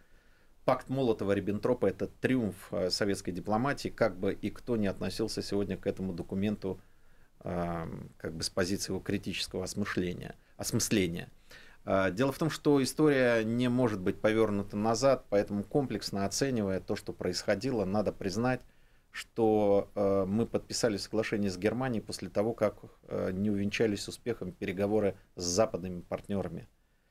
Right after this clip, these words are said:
И англичане, и французы фактически обманули наши ожидания. У них не было абсолютно никакого желания достигать,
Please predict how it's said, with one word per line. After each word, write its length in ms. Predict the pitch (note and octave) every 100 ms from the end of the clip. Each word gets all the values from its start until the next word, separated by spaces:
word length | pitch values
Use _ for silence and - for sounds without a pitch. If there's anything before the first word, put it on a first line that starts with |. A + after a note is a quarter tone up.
| _ _
И 80 | A#2+
англичане, 720 | C3 G#2 G#2 G2+ A2+ G2+ F#2+
и 100 | G#2
французы 640 | G#2+ G#2+ G#2 - A#2+ G#2
фактически 1000 | F#2+ F2+ - F#2+ - F#2+ - F#2+ F#2 F2+ -
обманули 760 | F2+ F2 G2 A#2+ B2+ A2 G#2+ - -
наши 360 | G2 G2 - F#2+
ожидания. 640 | F2+ F#2+ A#2 B2 A2 G#2+ - - - -
У 60 | G2
них 180 | G#2 A2+
не 140 | A#2+
было 240 | G#2 G#2
абсолютно 720 | - G2 - A2 B2+ - G#2+ G2+
никакого 680 | G2 A2 A2+ G2+ - G2
желания 400 | F#2 G2+ A#2+ A2+
достигать, 640 | E2+ F2 - F2+ G#2+ G#2+